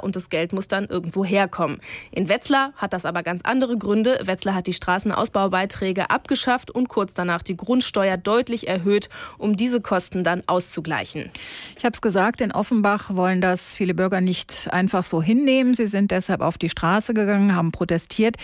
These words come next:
Speaker 2: Gibt es auch anderswo Streit um die Grundsteuer?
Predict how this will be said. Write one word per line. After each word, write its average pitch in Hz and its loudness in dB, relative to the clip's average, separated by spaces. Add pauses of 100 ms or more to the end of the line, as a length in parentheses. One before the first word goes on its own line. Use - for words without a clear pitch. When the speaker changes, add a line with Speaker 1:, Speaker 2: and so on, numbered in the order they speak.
(260)
Speaker 2:
Gibt 214 0
es 240 2
auch 214 2
anderswo 220 2
Streit - 0
um 226 4
die 226 2
Grundsteuer? 220 0